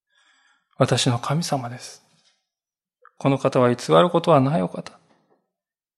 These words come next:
約束の通りにイエス様を送って私をあがなってくださったお方ですね。その方が、見よ、私はすぐに来る。すべてを新しくする。すべてに報いる。そう約束してくださっているんですね。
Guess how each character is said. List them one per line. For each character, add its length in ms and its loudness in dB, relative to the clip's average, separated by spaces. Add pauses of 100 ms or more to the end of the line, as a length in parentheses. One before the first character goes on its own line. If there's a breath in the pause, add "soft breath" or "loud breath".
(160)
約 220 6
束 200 6
の 120 8
通 180 4
り 60 4
に 120 2
イ 20 4
エ 60 4
ス 60 0
様 240 4
を 40 8
送 200 0
っ 20 -8
て 220 -6
私 380 -2
を 200 -4
あ 40 -4
が 140 0
な 80 -2
っ 100 -8
て 80 -10
く 100 -8
だ 100 -4
さ 160 -8
っ 80 -16
た 100 -8
お 80 -10
方 260 -8
で 120 -12
す 120 -10
ね。 240 -6 (1160 soft breath)
そ 180 -2
の 120 -2
方 260 -2
が、 140 2
見 140 -2
よ、 120 2
私 340 -4
は 120 0
す 180 -10
ぐ 100 -6
に 120 -8
来 120 -12
る。 80 -18 (320)
す 220 -6
べ 140 -10
て 120 -8
を 180 -6
新 200 -2
し 140 -8
く 100 -12
す 160 -12
る。 80 -20 (640 soft breath)
す 200 -6
べ 120 2
て 180 0
に 80 -2
報 300 -2
い 80 -2
る。 180 -8 (800)
そ 300 -8
う 40 -4
約 240 -8
束 140 -6
し 80 -10
て 80 -6
く 80 -14
だ 120 -6
さ 140 -6
っ 100 -8
て 120 -8
い 40 -4
る 120 -4
ん 40 -4
で 100 -6
す 120 -10
ね。 400 -6